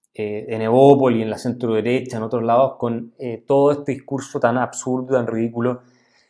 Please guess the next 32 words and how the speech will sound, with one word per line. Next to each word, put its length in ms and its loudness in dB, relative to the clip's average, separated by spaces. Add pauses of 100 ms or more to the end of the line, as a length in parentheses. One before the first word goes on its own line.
(320)
que, 300 10
entre 380 2
otros, 240 4
el 60 4
historiador 440 4
Sergio 320 0
Villalobos, 560 4
que 60 -2
es 60 2
uno 100 2
de 80 2
los 80 -10
que 60 -6
más 200 -8
sabe 300 2
sobre 340 0
esto, 400 -8 (540)
lo 260 4
ha 80 10
desmentido 540 2
categóricamente 720 2
muchas 320 -2
veces. 400 0
Yo 140 0
los 120 0
invito 260 2
a 40 2
ustedes 220 0
a 20 2
buscarlo 300 0
en 80 0
YouTube. 420 -2